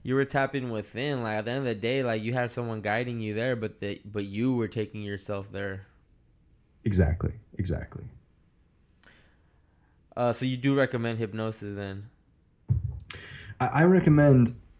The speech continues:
Speaker 2: that people, you know, it's all, it's all inner work. The, the kingdom's within, the kingdom of heaven is within, the answers we seek are within, the peace that we seek is within, the power that we need is within. I wrote a note to myself once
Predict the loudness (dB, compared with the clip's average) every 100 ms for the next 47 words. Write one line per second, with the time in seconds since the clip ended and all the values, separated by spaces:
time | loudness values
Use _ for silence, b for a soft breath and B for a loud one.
0 | -4 6 6 8 6 8 8 6 2 -8
1 | _ -20 -20 -20 -20 -20 -20 _ -20 -20
2 | -20 _ _ _ _ _ _ _ 8 8
3 | 8 6 6 8 6 4 4 6 6 6
4 | 4 2 0 -16 -20 4 4 6 6 6
5 | 8 10 10 10 8 8 6 6 4 4
6 | 6 6 6 6 8 6 6 6 6 4
7 | -2 -2 0 2 2 4 8 8 8 6
8 | 8 6 6 6 6 4 -2 b b -2
9 | -2 2 2 4 2 2 2 4 6 8
10 | 8 6 6 4 8 12 10 10 4 8
11 | 10 10 8 6 6 4 2 b b b
12 | b b 2 8 10 12 12 10 8 6
13 | 8 6 4 6 4 4 0